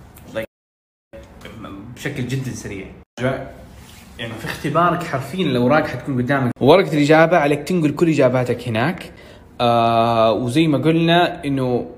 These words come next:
ورقة الأسئلة ما هي محسوبة، حتى ما حيتفرجوا عليها، هم بس ياخذوا هذه الورقة وهذه تعتبر فاينل. قسم الاستماع عندك نفس الورقة، يعطوا لك عشر دقائق بعد ما ينتهي الاختبار عشان تنقل إجاباتك من ورقة الأسئلة لورقة الأجوبة،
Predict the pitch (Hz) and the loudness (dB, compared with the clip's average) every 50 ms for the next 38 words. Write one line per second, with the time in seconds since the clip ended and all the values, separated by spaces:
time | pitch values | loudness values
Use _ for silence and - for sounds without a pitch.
0 | - - - - - - - 131 151 170 170 147 147 139 156 170 165 - 147 131 | -20 -20 -20 -20 -20 -16 -2 2 2 4 4 2 2 2 2 2 2 4 2 4
1 | 135 147 143 139 127 117 120 - - 143 127 110 107 - 151 156 - 127 139 131 | 4 4 4 2 2 0 -2 -2 -2 0 0 0 0 -2 -2 -2 0 0 0 0
2 | 131 113 - - 131 120 107 104 110 107 107 104 95 98 110 113 113 123 135 - | 0 -2 0 0 2 2 2 2 2 2 2 2 2 0 0 0 0 0 0 0
3 | - 143 139 131 127 123 127 135 123 123 127 139 147 151 147 180 202 196 - - | 0 0 0 0 0 -2 0 0 0 2 4 4 4 4 4 0 -2 -2 -4 -12
4 | - - - - 127 143 143 131 117 117 110 - 131 117 107 101 - 110 101 98 | -16 -14 -8 0 2 2 4 4 2 0 0 0 0 0 0 0 -2 -2 -2 -2
5 | 90 92 - - - - - - - - - - - 214 220 - 240 233 214 190 | -2 -6 -8 -12 -14 -18 -20 -20 -20 -20 -6 0 2 2 4 4 4 2 2 2
6 | - - 165 147 143 139 156 170 165 - - 135 147 143 - 185 180 180 - 151 | 2 2 4 4 6 6 6 4 2 2 0 0 0 0 2 0 0 0 0 2
7 | 123 127 123 131 151 165 147 123 120 - 160 151 147 131 123 139 190 202 - 185 | 4 4 4 4 4 2 2 2 2 0 0 0 0 0 0 0 0 2 2 4
8 | 170 156 139 135 123 147 151 156 156 151 131 127 120 147 139 151 151 131 143 135 | 4 4 4 2 2 2 4 4 4 4 2 2 2 2 2 2 0 0 0 0
9 | 127 123 120 117 - 165 165 160 135 127 120 - - 143 143 143 135 135 123 - | 2 2 0 2 2 2 2 2 2 0 -2 -2 0 2 2 2 2 2 0 0
10 | 139 123 120 - 160 165 160 139 139 127 120 123 123 123 120 131 127 - - - | 0 0 0 0 0 2 2 2 2 2 4 4 4 4 4 4 2 2 -2 -6
11 | - - 120 127 135 131 123 113 - 120 135 127 - 127 113 110 120 131 127 110 | -4 -2 0 2 2 2 2 2 0 -2 -4 -4 -2 -4 -2 2 2 2 2 2
12 | - 127 135 131 143 147 151 208 220 | 0 0 0 2 2 2 2 2 0